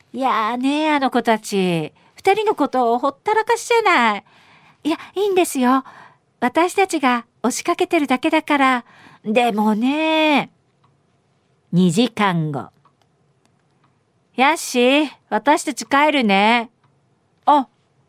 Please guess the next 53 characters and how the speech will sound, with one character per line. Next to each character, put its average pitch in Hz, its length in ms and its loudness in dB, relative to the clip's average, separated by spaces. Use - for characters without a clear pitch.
そ 302 120 -2
う 277 40 0
そ 277 200 2
う、 - 60 -12
お、 269 600 2
お、 262 60 0
そ 320 160 -2
っ - 80 -20
か。 220 340 4
じ 233 120 0
ゃ 254 60 4
あ - 20 2
な。 240 500 4
お 285 60 2
邪 330 180 2
魔 359 140 0
し 349 120 -10
ま 359 180 0
し - 120 -10
た。 330 80 2
お - 60 -6
邪 269 160 -2
魔 294 120 -4
し 311 140 -12
ま 320 160 -6
し - 100 -16
た。 269 360 0
僕 339 280 2
は、 208 280 2
彩 349 240 4
香 269 160 -2
の 202 140 0
顔 196 280 2
も、 180 280 -2
友 247 200 2
達 269 220 0
の 269 100 -2
ユ 311 120 0
キ - 100 -8
ち - 120 -4
ゃ 302 60 4
ん 262 60 0
の 254 80 -2
顔 262 260 2
も 247 140 0
見 294 160 0
る 339 140 -2
こ 269 160 -6
と 247 160 -2
さ 226 220 -2
え 190 140 -2
な 240 200 -2
く、 160 300 -6